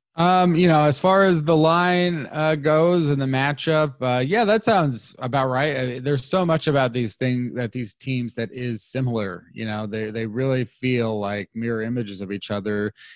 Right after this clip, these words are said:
in so many ways, right down from the quarterbacks to Donald and Cox to Slay and Ramsey,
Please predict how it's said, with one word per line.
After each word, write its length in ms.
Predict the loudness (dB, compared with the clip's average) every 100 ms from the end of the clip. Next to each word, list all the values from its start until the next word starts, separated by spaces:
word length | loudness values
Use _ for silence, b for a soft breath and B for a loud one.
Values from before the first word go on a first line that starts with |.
| B
in 80 | -8
so 240 | -2 0
many 220 | 2 2 2
ways, 400 | 2 2 2 0
right 200 | 0 0
down 300 | -2 -2 -4
from 460 | -6 -6 -4 -6
the 80 | -10
quarterbacks 880 | -6 -4 -2 0 2 2 2 -4 -14
to 280 | -4 -4 -4
Donald 400 | -4 -2 -2 -2
and 220 | -2 -4
Cox 580 | 0 0 2 0 -4 -12 -6
to 360 | -4 -2 -4 -6 B
Slay 420 | -8 -6 0 2 2
and 160 | 2
Ramsey, 840 | 0 2 0 0 -2 0 0 -2